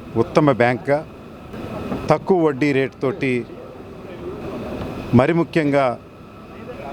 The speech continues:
గృహ వినియోగదారుల లోన్లను ఎంతో బాగా ఇస్తున్నటువంటి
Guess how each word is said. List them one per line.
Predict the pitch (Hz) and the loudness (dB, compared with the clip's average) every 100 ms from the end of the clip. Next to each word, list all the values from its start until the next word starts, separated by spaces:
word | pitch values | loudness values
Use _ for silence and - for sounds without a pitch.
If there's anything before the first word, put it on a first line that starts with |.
| - - 101 | -10 0 6
గృహ | 147 170 165 | 8 10 10
వినియోగదారుల | 156 151 139 127 123 117 120 | 10 10 10 10 10 8 8
లోన్లను | 120 123 117 113 110 107 - - - - - - - - - 117 | 8 8 4 4 2 -2 -10 -14 -14 -14 -14 -12 -12 -10 2 6
ఎంతో | 120 151 120 117 | 8 6 6 6
బాగా | 123 120 113 | 4 4 0
ఇస్తున్నటువంటి | - 113 101 110 98 | -2 -2 0 -2 -2